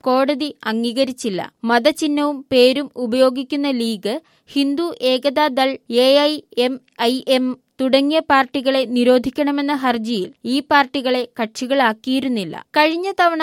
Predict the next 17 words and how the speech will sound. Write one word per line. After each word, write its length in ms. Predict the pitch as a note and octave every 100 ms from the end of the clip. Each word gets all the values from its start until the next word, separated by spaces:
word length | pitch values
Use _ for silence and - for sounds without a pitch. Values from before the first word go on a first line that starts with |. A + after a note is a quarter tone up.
| D4+
ഹർജി 380 | C#4+ C4 B3 D4
പരിഗണിച്ചപ്പോൾ 720 | D4+ D4 C4+ B3+ A3 G#3+ A3+ D#4 - _ A#3
ലീഗിനെ 520 | A#3 C#4 B3+ D#4 F4
ഉൾപ്പെടെ 460 | - C#4 - C#4+ C4+ -
കക്ഷി 340 | B3 A#3 D#4+
ചേർക്കണമെന്ന് 680 | D#4 C#4+ C#4 C#4 C4+ C4+ C4+ -
കോടതി 440 | A3+ A3+ A3 B3+ A3+
നിർദ്ദേശിച്ചിരുന്നു. 880 | A3+ G3 A#3+ A#3+ A3+ - F#3 F#3 - _ A3+
ലീഗ് 460 | A3+ D#4 E4 F#4 F4 - A#3+
ആയിരത്തി 400 | B3 C4+ D4 E4
തൊള്ളായിരത്തി 600 | E4+ D#4 D4+ D4+ - D4+ -
നാൽപത്തിയെട്ട് 920 | A#3 A3+ A#3+ D4 C#4+ D4+ C4 A#3 - D4
മുതൽ 300 | C4 A#3+ A#3 _
പ്രവർത്തിക്കുന്നു. 720 | G#3 G3 G3+ - A3 F#3+ F3 - _
കേന്ദ്ര 400 | D#4 D#4+ E4+ F#4+ F#4+
സംസ്ഥാന 520 | F4+ D#4+ - E4 E4 E4
മന്ത്രിസഭകളിൽ 880 | C#4+ C#4 D4+ D4+ C4 B3+ A#3 G#3+